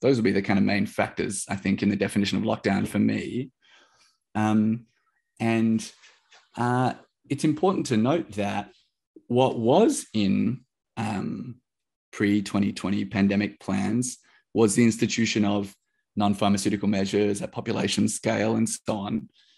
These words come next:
But they always, those plans always said that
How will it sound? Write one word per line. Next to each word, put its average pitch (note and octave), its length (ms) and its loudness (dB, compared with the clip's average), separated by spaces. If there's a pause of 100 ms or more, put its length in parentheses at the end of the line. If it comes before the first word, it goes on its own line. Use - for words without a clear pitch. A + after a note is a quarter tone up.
(500)
But B2 100 2
they C3+ 160 4
always, E3 640 2
those F#3+ 220 2
plans C#3 400 2
always C3 380 0
said C3+ 260 0
that G2+ 240 -2